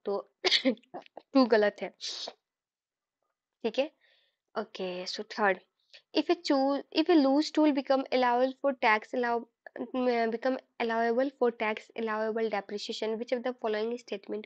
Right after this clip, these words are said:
would be true? Reported profit before tax would arise। अगर वो टैक्स अलाउबल डेप्रिसिएशन होगा, तो हम लोग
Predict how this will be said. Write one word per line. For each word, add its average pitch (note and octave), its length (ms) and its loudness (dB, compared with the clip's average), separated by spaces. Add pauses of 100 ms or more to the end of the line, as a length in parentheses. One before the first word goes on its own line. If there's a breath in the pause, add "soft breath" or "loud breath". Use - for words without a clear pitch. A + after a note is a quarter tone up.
would F#3+ 140 -8
be G#3 120 -6 (140)
true? B3+ 180 -4 (680 loud breath)
Reported C#4 500 0
profit B3+ 320 0
before B3+ 320 0
tax A3+ 240 0 (240)
would A#3+ 120 -2 (120)
arise। G#3 300 0 (100)
अगर A3+ 380 0
वो A3 240 -2
टैक्स G#3 480 -4
अलाउबल A3 360 0
डेप्रिसिएशन G#3 680 -6
होगा, F#3+ 340 -2
तो - 260 -8
हम G#3 200 -4
लोग G#3+ 160 -6